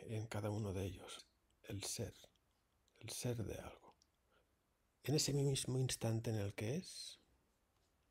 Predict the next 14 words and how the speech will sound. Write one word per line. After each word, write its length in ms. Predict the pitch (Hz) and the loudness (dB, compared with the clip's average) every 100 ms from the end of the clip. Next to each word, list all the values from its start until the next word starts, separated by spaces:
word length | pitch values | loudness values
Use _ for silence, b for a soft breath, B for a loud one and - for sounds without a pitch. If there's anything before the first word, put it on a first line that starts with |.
| _ _ - _ - | _ _ -20 _ -8
ya 240 | 131 107 | -2 0
es. 280 | 113 - - - - - - | -2 -6 -12 -12 -14 -12 -6
Es 120 | - | -2
el 100 | 123 | 0
primer 320 | 120 107 90 | 0 0 0
paso 360 | - 143 - 131 | 2 2 4 4
imprescindible 720 | 120 113 117 113 104 117 117 | 2 2 0 0 2 2 2
para 400 | 117 95 - - | -2 -4 -4 -6
la 100 | - | -8
creación 480 | - 101 - 104 107 | -2 -2 0 0 0
de 100 | 107 | -2
cualquier 380 | - 98 104 | -4 -4 -6
cosa, 300 | - 107 - 113 | -4 -4 -4 -6
¿no? 180 | 117 | -6